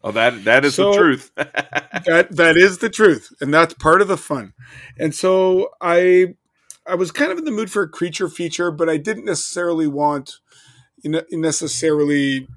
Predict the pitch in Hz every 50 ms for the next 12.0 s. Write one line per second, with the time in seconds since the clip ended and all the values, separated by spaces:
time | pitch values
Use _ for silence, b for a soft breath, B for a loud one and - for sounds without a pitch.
0 | - - 160 143 139 139 135 135 156 151 143 139 143 151 151 143 139 139 131 135
1 | - - 135 127 123 120 120 117 113 127 _ _ _ _ _ _ - 151 139 123
2 | 113 113 - - 160 151 127 - - 135 139 135 135 135 135 135 131 131 127 127
3 | 127 131 - - 143 131 127 127 123 123 123 123 113 _ b b b b b b
4 | b - 131 143 143 139 131 131 135 139 - 143 139 139 127 120 131 131 131 120
5 | - - 135 135 160 190 208 202 180 - 190 190 - 165 139 127 - 147 143 139
6 | 131 127 120 117 113 - - 135 131 127 127 123 - 120 110 - 123 120 120 123
7 | - b b b b b b b b b b b b b - - - 185 175 -
8 | 196 190 185 170 170 - - 160 156 151 151 147 143 143 139 131 127 147 _ _
9 | _ _ _ - 156 143 151 156 160 156 151 147 147 139 147 139 135 127 113 117
10 | 117 - _ _ _ _ _ _ _ _ _ _ - 147 131 127 123 131 - -
11 | - 147 131 123 135 147 180 170 160 147 - - 147 139 127 120 127 127 104 80